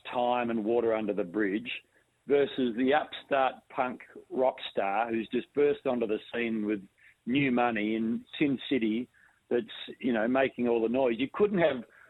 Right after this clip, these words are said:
more contrasting types. It's, you know, the classical versus, um, you know, the rock star. I,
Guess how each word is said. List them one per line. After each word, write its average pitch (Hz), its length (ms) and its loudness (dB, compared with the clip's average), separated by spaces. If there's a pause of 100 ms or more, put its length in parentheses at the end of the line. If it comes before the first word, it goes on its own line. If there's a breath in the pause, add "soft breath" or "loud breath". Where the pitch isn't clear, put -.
(140 soft breath)
more 131 200 0 (120)
contrasting 127 960 0
types. - 440 -2 (680 soft breath)
It's, 120 220 -4 (340)
you 117 100 -4
know, 107 220 0 (300)
the 120 80 0
classical 131 640 2
versus, 117 540 2 (680 soft breath)
um, 117 440 0 (200)
you 113 120 2
know, 113 80 -4 (100)
the 120 80 2
rock 127 300 4
star. 107 240 2 (180)
I, - 120 0